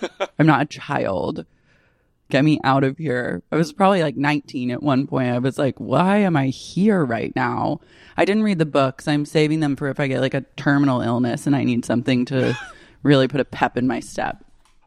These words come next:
Speaker 1: Uh, yeah, the Harry Potter, like, our millennial Harry, like, the millennial Harry Potter kingdom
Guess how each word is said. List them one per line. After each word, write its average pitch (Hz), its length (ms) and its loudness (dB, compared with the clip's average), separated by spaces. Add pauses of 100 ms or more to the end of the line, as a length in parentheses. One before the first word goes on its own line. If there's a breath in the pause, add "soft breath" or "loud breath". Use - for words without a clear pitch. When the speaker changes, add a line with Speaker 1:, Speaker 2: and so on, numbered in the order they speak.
Speaker 1:
Uh, 107 540 4
yeah, 101 240 4
the 104 400 4 (160)
Harry 120 260 2
Potter, 98 460 2
like, 82 340 0 (360)
our 98 280 6
millennial 87 840 0 (720)
Harry, 87 380 4
like, 87 180 -2
the 92 260 -8
millennial 98 480 4
Harry 92 240 2
Potter 82 640 0 (540)
kingdom 92 680 -2